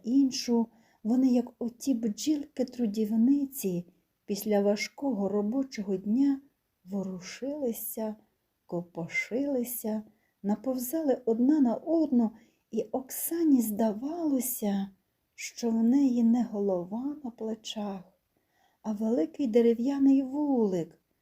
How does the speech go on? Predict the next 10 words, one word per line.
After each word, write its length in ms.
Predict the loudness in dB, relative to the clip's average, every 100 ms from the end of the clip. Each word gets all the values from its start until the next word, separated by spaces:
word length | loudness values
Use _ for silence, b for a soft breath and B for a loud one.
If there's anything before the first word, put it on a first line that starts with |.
| _ _ _ -6
у 100 | -4
якому 840 | 0 -2 -4 -4 0 0 0 -2
рояться 720 | -2 -2 0 -2 -4 -8 -4 -4
сотні 720 | -6 -8 -8 -10 -4 -4 -4
думок 560 | -6 -6 -6 -8 -12
бджіл. 560 | -20 -20 -14 -12 -10 -12 -16 _ _ _ _ _ _ _ _ _ _ _ _ _ _ -2
Від 160 | 0
гулу 420 | 0 0 2 2 2
робилося 640 | -2 -2 -2 -2 -4 -6
млосно. 760 | -4 -4 -6 -8 -16 -18 _